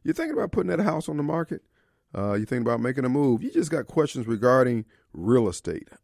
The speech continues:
Yeah, you need to call the Results. Rita Results Jensen. That's right, Rita stands at the ready to help you for all your real estate needs, buying, selling, or you're just trying to figure out, how does this work? Who does this?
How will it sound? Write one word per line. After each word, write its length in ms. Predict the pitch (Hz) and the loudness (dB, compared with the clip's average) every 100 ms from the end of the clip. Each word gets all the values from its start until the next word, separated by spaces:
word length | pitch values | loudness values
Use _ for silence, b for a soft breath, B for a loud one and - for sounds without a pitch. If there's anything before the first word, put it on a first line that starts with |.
| - | -8
Yeah, 320 | 95 110 123 131 | -4 -2 -2 -4
you 100 | 120 | -4
need 140 | 113 | -4
to 40 | 113 | -4
call 300 | - 123 127 | -2 -2 0
the 80 | |
Results. 580 | 139 131 180 233 - - _ _ - | 0 2 2 2 -2 -10 _ _ -2
Rita 340 | 180 320 214 | 4 8 8
Results 680 | 139 131 117 202 311 - - _ _ - | 8 6 10 12 12 12 -4 _ _ -12
Jensen. 1040 | 82 208 415 349 - 220 208 185 175 165 | 4 6 6 4 0 4 6 8 8 6
That's 200 | 147 151 | 4 0
right, 200 | 160 160 | 0 0
Rita 340 | 104 151 160 180 b b b | 2 2 2 0 b b b
stands 320 | - 147 156 | -4 0 2
at 100 | 151 | 0
the 60 | 135 | 0
ready 220 | 147 139 | 0 2
to 80 | 131 | 2
help 160 | 143 - | 0 0
you 140 | 135 | -6
for 220 | - 101 | -4 0
all 380 | 113 135 139 139 | 0 0 0 0
your 140 | 120 | 0
real 180 | 98 120 | 0 0
estate 300 | 120 120 113 | -2 -2 -4
needs, 340 | 101 104 110 107 | -2 -4 -4 -2
buying, 380 | 95 113 131 120 | 0 0 -2 -6
selling, 400 | - 120 143 147 b b b | -2 -2 -2 -10 b b b
or 180 | 180 - | 2 2
you're 80 | 196 | 0
just 120 | 165 | -4
trying 140 | 180 175 | -4 -4
to 60 | |
figure 280 | - 156 160 | -2 -2 -2
out, 120 | 143 _ _ - | -4 _ _ -16
how 200 | - 196 | -6 -4
does 180 | 190 - | -4 -4
this 200 | 160 160 | -6 -8
work? 200 | - - _ _ _ _ _ | -12 -12 _ _ _ _ _
Who 160 | 196 | -6
does 320 | 208 170 156 113 | 2 2 2 0
this? 260 | 85 - | -8 -8